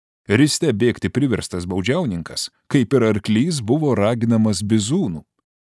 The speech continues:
Smūgių buvo tiek, kad po kelionės nelaimingasis net pasimirė. Darbininkams buvo pavesta prižiūrėti visą dvaro ūkį. Vieno aukšto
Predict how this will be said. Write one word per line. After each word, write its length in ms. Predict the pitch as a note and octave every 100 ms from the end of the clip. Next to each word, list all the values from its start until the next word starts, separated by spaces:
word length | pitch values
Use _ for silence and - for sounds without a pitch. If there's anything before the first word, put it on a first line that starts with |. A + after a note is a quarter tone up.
| -
Smūgių 560 | - G#2+ F3+ G#3 D3
buvo 300 | D3+ F#3 B2+
tiek, 480 | G2 - G#3+ - - _ _
kad 240 | - G2+
po 80 | A2+ G2+
kelionės 600 | G#2 F3+ G3 E3+ C#3+ - _
nelaimingasis 960 | - G2+ G3 F#3+ F3 F3 A#2+ - G2 -
net 240 | F#2+ -
pasimirė. 600 | F2 - - C#2 - - _ _ _ _ _ _ _ _ -
Darbininkams 720 | G2+ G#2+ A#2 B2+ E3 D#3 E3
buvo 320 | A2+ A#2 D3+ D3+
pavesta 560 | - A#2+ C#3+ - -
prižiūrėti 640 | C3 A#2+ G#2+ G2+ B2+ B2+ G#2
visą 560 | F2 G#2+ C#3+ - A#2+
dvaro 320 | G#2 F#2 F#2+
ūkį. 480 | F#2+ F2 E2+ - C#2+ - _ _ -
Vieno 320 | G2 F3 F3
aukšto 560 | D#3+ D#3 D3+ - - A#2